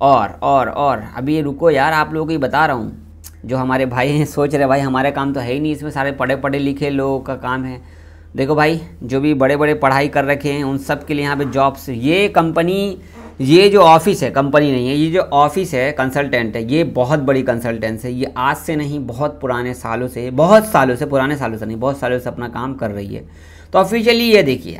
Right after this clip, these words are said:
अब देखो, ये बाइक राइडर से हमारे बहुत सारे भाई, दो ईयर्स का एक्सपीरियंस,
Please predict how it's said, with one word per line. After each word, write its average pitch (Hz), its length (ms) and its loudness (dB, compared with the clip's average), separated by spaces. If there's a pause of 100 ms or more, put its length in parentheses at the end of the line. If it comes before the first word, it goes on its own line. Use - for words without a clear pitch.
अब 143 160 -2
देखो, 123 220 -2
ये 127 80 0
बाइक 143 420 4
राइडर 160 320 6
से 185 140 -4
हमारे 160 340 4
बहुत 143 240 -2
सारे 151 180 2
भाई, 147 280 0 (420)
दो 151 280 6
ईयर्स 156 260 2
का 151 120 4
एक्सपीरियंस, 170 800 0